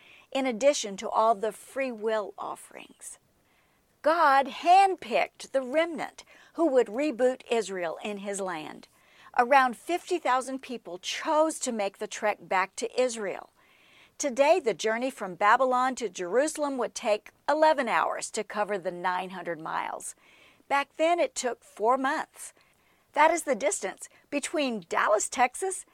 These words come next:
and Jacksonville, Florida. Imagine doing that on foot with your family. Yet those families did it. Once back home,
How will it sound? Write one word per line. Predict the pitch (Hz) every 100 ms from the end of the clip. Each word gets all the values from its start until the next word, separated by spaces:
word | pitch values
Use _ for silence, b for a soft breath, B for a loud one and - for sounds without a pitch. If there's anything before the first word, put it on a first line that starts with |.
| b
and | - 339
Jacksonville, | 269 214 - 254 269
Florida. | 285 - 466 523 277 - _ b b b b
Imagine | - 381 440 440 320
doing | 277 285 262
that | 262
on | 247
foot | 214 254 254
with | 175
your | 254
family. | 220 - 185 202 302 508 _ _ _ _ _ _
Yet | 214 202 170
those | 165 220 247
families | - 214 214 226 220 190
did | - 156
it. | - - - - _ _ b b b
Once | - 277 320 -
back | - 330 -
home, | - 294 220 175 180